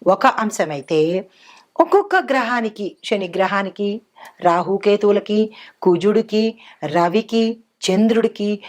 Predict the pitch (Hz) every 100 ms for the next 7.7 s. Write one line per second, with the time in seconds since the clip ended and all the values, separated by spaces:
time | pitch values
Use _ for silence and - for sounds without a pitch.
0 | - - 294 320 294 220 226 285 285 262
1 | 247 240 220 202 - 247 202 - _ -
2 | 233 233 320 311 277 233 190 214 196 175
3 | - - - - 202 208 202 196 - 170
4 | 175 180 - 170 175 147 175 - - -
5 | 151 175 208 294 403 269 170 196 254 -
6 | - - 247 320 370 349 294 269 269 254
7 | 233 220 208 202 233 220